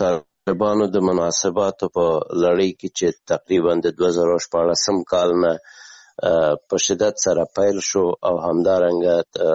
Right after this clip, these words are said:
روسیه د طالبانو له اوږې نه څو ځلې په افغانستان کلکې کلکې ډزې وکړې. د دغه تلاشونو په پایله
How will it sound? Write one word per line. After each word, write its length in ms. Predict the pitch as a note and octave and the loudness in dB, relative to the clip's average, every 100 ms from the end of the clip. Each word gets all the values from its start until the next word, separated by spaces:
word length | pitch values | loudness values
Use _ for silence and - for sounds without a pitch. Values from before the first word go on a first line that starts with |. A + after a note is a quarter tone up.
| E2 E2+ D#2+ E2 | 2 2 2 0
روسیه 420 | F2 E2 - F#2+ F2 | -2 -6 0 0 2
د 140 | D#2+ - | -2 -2
طالبانو 540 | E2 D#2+ D2+ F2 E2+ E2+ E2 | -2 0 0 0 2 0 2
له 100 | E2 D2+ | 0 2
اوږې 340 | D2 D#2 F#2+ F#2+ F2+ | -2 0 2 2 2
نه 80 | D2+ - - - - | -2 -8 -20 -12 -4
څو 140 | - G#2+ F#2 | 0 2 2
ځلې 220 | F2+ E2+ | 0 0
په 60 | F2 E2+ | 0 0
افغانستان 680 | E2+ E2+ F2 E2+ - G2 F2+ D#2+ - | -2 -2 0 0 0 0 0 -2 -4
کلکې 340 | F#2 F#2+ - E2+ | -2 -2 -2 -6
کلکې 300 | F2 F2 - D#2 | -2 -2 -2 0
ډزې 260 | F#2+ F#2+ G2+ F#2 | 0 0 0 0
وکړې. 340 | F#2 F2 E2+ E2+ - - - _ _ D2+ D2+ D2+ | -2 -2 -2 -2 -14 -20 -20 _ _ 0 0 0
د 100 | F2+ | 0
دغه 180 | A2+ G2 - | 2 0 0
تلاشونو 500 | F2+ F2+ - F2+ F#2 - | 0 0 -2 0 0 0
په 100 | F#2 F2 E2+ E2 - - - _ | 0 2 2 2 0 -2 -6 _
پایله 340 | G2+ G2 F2+ | -2 0 2